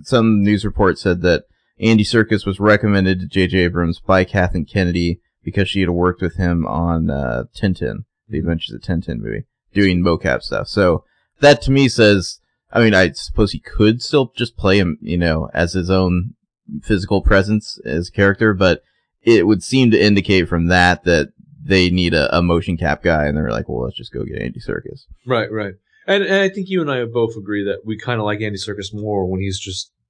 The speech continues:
Speaker 2: being an actor unencumbered by technology. Like,
Speaker 1: I could say that, but I could also say I like him more when he's not directed by Peter Jackson.
Speaker 2: Oh, without a doubt. But, like, I mean, like, he was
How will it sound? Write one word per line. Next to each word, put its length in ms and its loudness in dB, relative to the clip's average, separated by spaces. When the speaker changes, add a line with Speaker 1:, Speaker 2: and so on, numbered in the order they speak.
Speaker 2:
being 220 -2
an 100 -4
actor 480 -4
unencumbered 600 -6
by 260 -4
technology. 600 -6
Like, 260 -2
Speaker 1:
I 100 -2
could 160 -4
say 160 6
that, 260 8
but 80 6
I 80 6
could 100 2
also 240 2
say 220 4
I 40 8
like 220 4
him 140 2
more 280 2
when 100 2
he's 140 -2
not 240 2
directed 380 -2
by 140 -4
Peter 280 -6
Jackson. 500 -10
Speaker 2:
Oh, 100 -2
without 300 -4
a 40 -6
doubt. 280 -10
But, 140 2
like, 180 2
I 20 0
mean, 140 0
like, 100 0
he 220 -8
was 340 -10